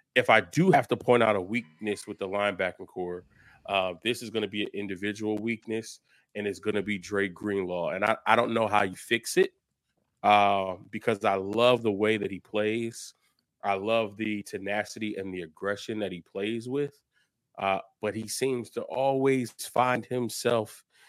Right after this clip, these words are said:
in a situation where he's getting that fifteen-yard penalty. It's gotten to a point now where we expect it to happen. We don't know when it's gonna come 'cause every game is different.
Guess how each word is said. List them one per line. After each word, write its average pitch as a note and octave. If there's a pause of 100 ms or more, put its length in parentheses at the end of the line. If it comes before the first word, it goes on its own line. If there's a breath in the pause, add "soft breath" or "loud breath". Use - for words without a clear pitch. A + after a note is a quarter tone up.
(240 soft breath)
in A2+
a G2+
situation A2
where G2+
he's G#2
getting G2+
that G2
fifteen-yard F#2
penalty. F2+ (420)
It's A2+
gotten B2+
to B2
a G2+
point A#2
now G2+
where G2+
we A2+
expect -
it F#2+
to F#2+
happen. F2+ (580)
We G#2+
don't B2+
know A#2+
when D3
it's D3+
gonna D#3+
come E3
'cause G2+
every A2+
game A#2
is F#2+
different. C#3